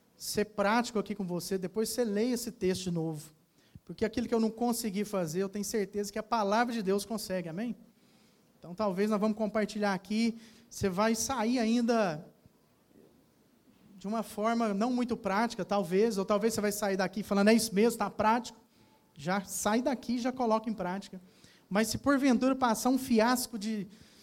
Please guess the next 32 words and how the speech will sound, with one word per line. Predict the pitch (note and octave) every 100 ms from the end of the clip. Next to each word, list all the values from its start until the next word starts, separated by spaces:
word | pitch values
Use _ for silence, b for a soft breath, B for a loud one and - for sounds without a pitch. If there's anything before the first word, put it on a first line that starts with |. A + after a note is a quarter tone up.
| B B B _ _
de | E3
desafio | F#3+ F#3+ A3+ G#3+ - A#3+
aí | A3+
no | A3+
seu | A3+
coração, | A3 A3 G3 - A3 A3+
corre | - A#3+ A#3
na | B3
palavra | B3+ A3+ A3+
de | G#3+
Deus, | E3+ F#3+ G#3 F#3+
medita | G3 G#3 G#3+ A#3
nesse | A3 G#3 -
texto | F#3+ F#3+
mais | F#3+ F#3
uma | F#3+
vez. | D#3 E3 F3 F3 - - _ b b b _ -
E | E3+ F3+
no | F3+
capítulo | F#3 G3 F#3+ G#3 F#3+
João, | E3 F#3+ G#3 G#3 - F3
no | F3
capítulo | G3 F3+ G#3
de | F#3
primeira | - F#3 G#3 G3
João | D#3 F#3 F#3
quatro, | - F#3 G3 G3 - - _ B B B B B B _ -
é, | F3 F3+ F#3 F#3 F3+ F3+ E3+ D#3 D#3 - _ _ _ _ -
e |
eu | G3
tenho | G3+ A3+
certeza | A3 G#3 A#3 A#3 A3 G3+ F3 D#3+